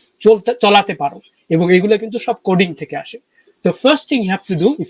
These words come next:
you want to become a Google web developer, you need to learn how to code, you need to work on few projects। Now, প্রজেক্টের ব্যাপারটা আমি কিন্তু বরাবরই বলে আসছি। আমার সমস্ত লেকচার তুমি যদি দেখো, আমার Facebook বলো, YouTube বলো, আমি সবসময় বলি, "তোমরা প্রজেক্ট করো, প্রজেক্ট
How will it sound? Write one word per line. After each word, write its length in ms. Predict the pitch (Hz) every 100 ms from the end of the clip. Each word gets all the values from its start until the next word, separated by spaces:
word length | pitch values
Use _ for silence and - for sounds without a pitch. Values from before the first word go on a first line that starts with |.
| 180
you 100 | 175
want 200 | 170 165
to 120 | 160
become 280 | 165 165 160
a 80 | 143
Google 300 | 160 165 160 - _ 147
web 120 | 160 165 190
developer, 380 | 196 208 202 277 _ _ _ _ 156
you 100 | 156
need 260 | 175 -
to 20 |
learn 220 | 160 165 151
how 160 | 160
to 140 | 143 160 -
code, 300 | 208 226 220 202 _ _ _ _ -
you 100 | 165
need 180 | 170 180 175
to 40 | 151 165
work 340 | 165 - 170
on 40 | 156 -
few 140 | 160 160 -
projects। 720 | 156 151 - - - - -
Now, 160 | 165 170
প্রজেক্টের 560 | 170 185 196 233 247 208
ব্যাপারটা 380 | 220 226 -
আমি 120 | 220 214
কিন্তু 220 | 202 208
বরাবরই 500 | 151 156 190 208 185
বলে 240 | 151 143
আসছি। 260 | 135 - 147
আমার 200 | 143 156
সমস্ত 380 | - 220 214 185
লেকচার 420 | 170 170 - 185 _ _ _
তুমি 120 | 180
যদি 160 | 175 165
দেখো, 400 | 165 160 165 165 -
আমার 300 | 160 151 151 - _ _ _ -
Facebook 400 | 180 170 165 175
বলো, 260 | 151 165 160
YouTube 400 | 156 175 175 165
বলো, 160 | 170 175
আমি 100 | 180
সবসময় 260 | 240 - 214
বলি, 120 | 208
"তোমরা 220 | 185 180
প্রজেক্ট 440 | - 175 208 208
করো, 200 | - 208
প্রজেক্ট 400 | 214 185 180 185